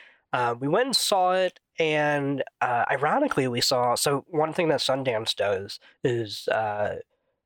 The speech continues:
for space, obviously, is, like, they show movies all across the town, you know, like, they have a couple real theaters, and then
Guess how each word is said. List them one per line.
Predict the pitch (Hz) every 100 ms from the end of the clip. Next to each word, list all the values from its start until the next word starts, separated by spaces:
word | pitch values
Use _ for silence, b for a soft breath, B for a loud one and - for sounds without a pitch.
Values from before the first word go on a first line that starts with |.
| _
for | - -
space, | - - 127 120
obviously, | 107 101 101 - 107
is, | 131 117
like, | 104 110
they | 110
show | 117 113
movies | 120 123 127
all | - 127 135
across | - 127 -
the | -
town, | 190 160 -
you | 117
know, | 90
like, | 98 104
they | 107
have | 147 139
a | 127
couple | - 180 165 143
real | 135 226 202
theaters, | 165 240 240 139 131 127 -
and | 170 143
then | 151 143 139